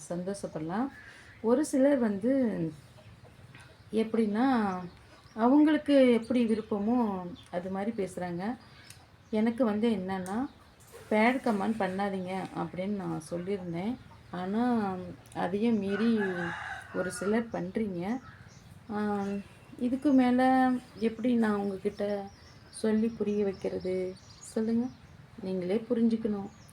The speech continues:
பாவம், எவ்வளோ கஷ்டப்பட்டு இந்த பொண்ணு வீடியோ போடுறாங்க, நாம வந்து பேட்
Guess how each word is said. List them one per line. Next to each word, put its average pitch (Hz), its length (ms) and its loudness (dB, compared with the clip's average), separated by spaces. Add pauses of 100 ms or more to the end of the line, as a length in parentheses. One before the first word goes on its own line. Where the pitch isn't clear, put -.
(240)
பாவம், 190 480 0
எவ்வளோ 202 340 12
கஷ்டப்பட்டு - 680 4 (680)
இந்த 190 120 10
பொண்ணு 196 300 0
வீடியோ 202 380 2
போடுறாங்க, 190 480 -2 (400)
நாம 185 340 -2
வந்து 190 640 0
பேட் 185 200 -2